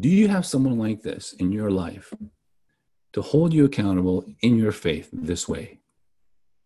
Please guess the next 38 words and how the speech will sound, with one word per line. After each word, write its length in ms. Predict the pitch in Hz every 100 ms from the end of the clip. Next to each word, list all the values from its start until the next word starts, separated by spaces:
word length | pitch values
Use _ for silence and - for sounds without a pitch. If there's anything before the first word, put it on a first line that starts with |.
| _ _ -
Maybe 260 | 98 101
it's 160 | 107 -
your 160 | 107 98
spouse, 640 | - 101 113 117 - -
maybe 400 | 101 95 98 90
it's 380 | 87 - - - - - - -
a 100 | 95
good 180 | 98 95
friend, 400 | - 101 117 110
maybe 200 | 101 101
it's 160 | 92
a, 80 | 92
a 160 | - 92
fellow 280 | 113 101
church 300 | 92 107 107
member, 360 | 120 117 123 120
maybe, 440 | 104 92 95 92 - - - - - - -
maybe 180 | 147 196
it's 120 | 190
the 60 |
church 460 | 180 - 156 - -
itself. 540 | 143 - 143 - - - - _ _ _ _ -
But 80 | 123
whatever 440 | 147 175 196 185
it 220 | 170 151
is, 240 | 160 92 87
I 100 | 117
hope 300 | 127 170 151
you 80 |
do 240 | 131 160 196
find 300 | - 95 80
someone 520 | 98 87 82 80 98 _ _ _ _ _ -
or 280 | 113 107
plug 440 | - - 151 135 139
into 220 | 160 -
something 360 | - 104 90 82
like 180 | 82
this. 420 | 82 80 117 -